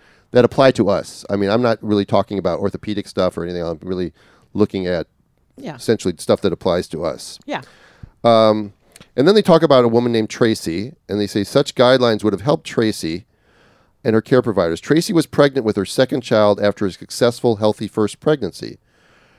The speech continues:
Speaker 1: Her care provider recommended a Doppler study of the umbilical arteries.
Speaker 2: Why?
Speaker 1: Okay.
Speaker 2: Is it a normal pregnancy?
Speaker 1: Yeah, it was normal.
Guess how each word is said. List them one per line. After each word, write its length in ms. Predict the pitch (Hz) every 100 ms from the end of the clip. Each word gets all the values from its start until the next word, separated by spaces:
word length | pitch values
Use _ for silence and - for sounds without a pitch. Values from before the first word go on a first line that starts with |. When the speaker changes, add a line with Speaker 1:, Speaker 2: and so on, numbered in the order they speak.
| _ _
Speaker 1:
Her 100 | 139
care 200 | - 196
provider 420 | 226 156 120 113 113
recommended 520 | 127 147 127 120 110
a 160 | 101
Doppler 480 | 95 110 139 175 139
study 400 | - 104 95 98
of 140 | 101 98
the 100 | 104
umbilical 500 | 95 107 117 123 107
arteries. 640 | 98 98 80 67 - - _
Speaker 2:
Why? 480 | 139 165 185 160 143 135 _ _ _ _ _ _ _ 95
Speaker 1:
Okay. 320 | 95 101 110
Speaker 2:
Is 220 | 117 190
it 40 |
a 20 | 190
normal 360 | 175 185 190
pregnancy? 760 | 190 - 202 208 262 381 453 - _ _ _ _ _
Speaker 1:
Yeah, 180 | 110 82
it 60 | 78
was 120 | 87
normal. 280 | 92 71